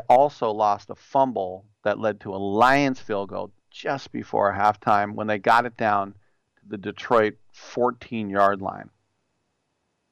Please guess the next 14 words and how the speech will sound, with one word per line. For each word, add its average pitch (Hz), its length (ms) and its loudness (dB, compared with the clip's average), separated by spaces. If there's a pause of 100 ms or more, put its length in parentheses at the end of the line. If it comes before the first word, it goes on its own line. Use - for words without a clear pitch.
(160)
So 104 500 6 (520)
Detroit 127 640 4 (400)
will 117 200 -4
do 117 280 -2
this, 107 480 2 (680)
whew, - 500 0 (340)
because 113 260 0
they 113 160 4
really 113 360 2
should 107 180 -4
have 101 80 2
lost 95 300 0
that 107 180 -6
game. 101 320 -8